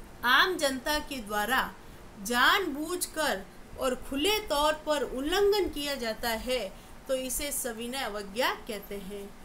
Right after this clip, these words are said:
अगर कोई ऐसा कानून बन जाए जिसको कि जनता स्वीकार न करे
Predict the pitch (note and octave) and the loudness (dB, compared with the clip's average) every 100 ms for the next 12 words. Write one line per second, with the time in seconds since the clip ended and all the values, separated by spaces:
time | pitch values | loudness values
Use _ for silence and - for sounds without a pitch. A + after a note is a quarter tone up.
0 | - - - B3+ C4+ E4 D#4+ D4+ C#4 C4+ | -16 -14 -2 0 4 4 4 0 2 2
1 | D4+ C4+ A#3 A3+ C4 A#3 A3 A3 C4+ A#3+ | 0 0 0 0 -4 -2 -4 2 2 4
2 | G3+ - - - G3 D4 D4+ E4 D#4+ D#4 | 0 -8 -14 -10 -4 -2 -2 -2 -2 -2
3 | C#4 A3+ A3+ A3 C4+ - A3+ - A#3+ B3 | -4 -2 -2 0 0 0 -6 0 2 2
4 | B3 D#4 F4 C4+ B3+ G#3+ | 2 0 2 0 2 0